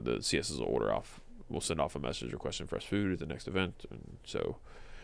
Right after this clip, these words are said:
and again, every time we go in for an event like that as a chief boat, I'm, I'm man in charge topside, so I'm, I've got, you know, a group of guys that are working, and we're loading food and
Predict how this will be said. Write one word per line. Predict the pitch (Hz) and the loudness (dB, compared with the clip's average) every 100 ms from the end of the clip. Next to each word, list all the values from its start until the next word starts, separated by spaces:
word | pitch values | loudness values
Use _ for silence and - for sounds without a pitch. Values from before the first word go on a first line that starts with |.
| - | 6
and | 101 | 8
again, | 101 104 107 104 | 12 12 12 10
every | 113 110 | 12 12
time | 110 | 10
we | 107 | 12
go | 107 | 12
in | 104 101 | 12 10
for | 104 98 95 | 10 12 12
an | |
event | 95 107 | 12 10
like | 78 92 | 8 8
that | 90 92 | 10 10
as | 90 | 8
a | |
chief | - 92 | 4 4
boat, | 92 87 | 6 6
I'm, | 85 82 | 6 0
I'm | 80 87 | -2 2
man | 87 87 | 2 2
in | |
charge | 87 87 | 2 2
topside, | - 78 - 64 - | 6 4 6 0 0
so | - 78 | 0 2
I'm, | 82 76 - - - - | 2 -2 -8 -14 -12 -6
I've | - | 2
got, | 80 62 | 4 4
you | 78 | 2
know, | 78 92 - - | 0 -2 -8 -2
a | |
group | - 101 | 4 6
of | |
guys | 101 104 101 | 12 12 12
that | 101 | 8
are | |
working, | 101 104 - | 8 8 8
and | 95 | 4
we're | 98 | 8
loading | 98 101 95 | 8 6 4
food | 101 101 101 98 | 6 8 8 6
and | 87 87 | 2 -4